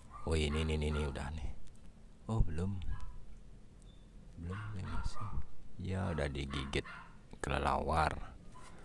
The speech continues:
Wah, ini dia. Oke, brother, sekarang kita akan cek, eh, update siapa namanya, stek Santigia yang sudah saya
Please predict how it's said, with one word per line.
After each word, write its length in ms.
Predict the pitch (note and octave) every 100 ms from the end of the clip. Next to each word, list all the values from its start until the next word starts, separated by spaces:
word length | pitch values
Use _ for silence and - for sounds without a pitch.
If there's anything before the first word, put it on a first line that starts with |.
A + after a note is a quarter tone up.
| - - - -
Wah, 400 | G2+ G#2+ G2+ F2
ini 240 | E2 C#2+
dia. 220 | C#2+ - - - - - - - - - -
Oke, 220 | B2 E3 D#3+
brother, 320 | D#3+ B2+ G#2
sekarang 380 | - G#2 G#2 G2+
kita 240 | - F2
akan 300 | - F2 D2+ -
cek, 240 | - G2+ - - - - - - - - - - - - - - - - - - - - F2
eh, 580 | E2+ E2+ E2+ D#2+ D#2+ D#2 -
update 400 | E2+ - E2+ - - - - - - -
siapa 320 | F#2 F2 A2
namanya, 240 | G2+ F2+ G2+ -
stek 240 | - F2+
Santigia 720 | - D#2+ D#2+ D2 F2+ F#2+ E2+
yang 160 | D2+ -
sudah 240 | - -
saya 580 | - - C3+ C#3 D#2+